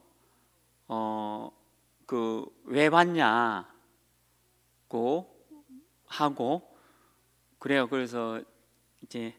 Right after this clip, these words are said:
또 지나가는 길에 또 한 번 가니까 그때는 욕을 하더라고, 욕을. <laughs> 그리고 이제 세 번째 가니까 진짜. <laughs> 근데 그분이 예수님 이제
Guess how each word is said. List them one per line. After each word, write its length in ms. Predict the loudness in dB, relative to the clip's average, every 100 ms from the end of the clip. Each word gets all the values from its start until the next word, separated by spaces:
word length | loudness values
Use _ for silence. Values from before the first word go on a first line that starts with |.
| _ _ _ _ _ _ 6
또 160 | 6
지나가는 640 | 6 6 8 8 6 4 4
길에 160 | 2 2
또 80 | 2
한 180 | 4
번 120 | 4 0
가니까 760 | -2 -2 -2 0 0 0 -6 -18 _ _ -20 _ _ -8 -2
그때는 380 | 4 6 8 12
욕을 280 | 12 12 6
하더라고, 360 | 2 0 2
욕을. 420 | 0 0 -2 -4 -14 _ _ _ _ _ -20 -20 -20 _ _ -2
<laughs> 500 | -2 0 -4 -6 -18 _ -20 -20 -20 -18 -8
그리고 280 | 0 2
이제 140 | 4 4
세 220 | 6 6
번째 240 | 4 4
가니까 420 | 4 2 -4 -4 -6
진짜. 400 | -8 -12 -12 -14 -14 _ -20
<laughs> 1200 | -12 -12 _ -10 -8 -12 -18 -18 -18 -20 -20 -12 6
근데 160 | 6
그분이 580 | 8 8 8 8 8 8
예수님 480 | 6 6 0 -2 -4 -18 -20 -12
이제 340 | -2 0 0